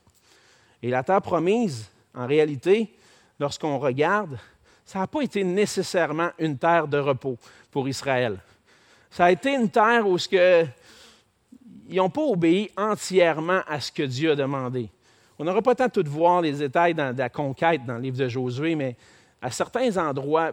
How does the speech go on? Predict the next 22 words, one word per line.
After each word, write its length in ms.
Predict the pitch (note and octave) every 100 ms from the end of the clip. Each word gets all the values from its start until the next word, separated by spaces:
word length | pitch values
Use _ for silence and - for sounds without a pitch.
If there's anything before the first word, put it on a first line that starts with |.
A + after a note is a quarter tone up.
| -
ce 100 | A2+
que 100 | G3
Dieu 240 | D#3+ A3
demandait, 460 | F#3+ D3+ C#3+ C3+ D#3+
c'était 280 | - B2+ D3
de 120 | C3+
dévouer 600 | A2+ E3+ F3+ D#3+ E3+ F3+
par 220 | E3 C#3+
interdit. 580 | D3 C3 C#3+ A#2 A2+ A2+
Qu'est-ce 180 | D#3 -
que 80 | F3
ça 160 | D#3+
voulait 200 | D3 C#3+
dire ? 120 | C#3
Ça 120 | E3 C#3
voulait 180 | C#3
dire 260 | C3 D#3 D3+ - - _
de 120 | C#3
prendre 300 | B2+ F3+ G3
une 140 | D#3+ C#3+
possession 560 | F#3+ - F3 - G#3
complète 760 | - - A3+ E3+ C#3 C3+ -